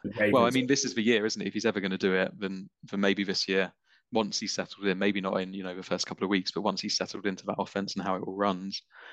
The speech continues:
Speaker 2: this is where he, yeah, he does need to show it to, to, I guess, convince people like you who aren't,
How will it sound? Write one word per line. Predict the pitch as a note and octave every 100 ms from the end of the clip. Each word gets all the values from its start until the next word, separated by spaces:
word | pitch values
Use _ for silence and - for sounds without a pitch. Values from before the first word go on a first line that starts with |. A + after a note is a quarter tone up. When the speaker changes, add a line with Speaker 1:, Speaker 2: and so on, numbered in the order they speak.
| - - - - _ _
Speaker 2:
this | - A2
is | G2
where | G2 F#2
he, | F2+ G2+ F#2+ _
yeah, | A2+ F2+
he | G2
does | G2
need | F#2+ F#2
to | F#2+
show | -
it | F#2+ -
to, | G2 F#2+
to, | - G2 F#2+
I |
guess, | G2 F#2
convince | - F#2+ F#2 -
people | G#2 G2 F#2+
like | F#2+
you | F#2+ F#2+ F#2
who | G2+ F#2
aren't, | F2+ F#2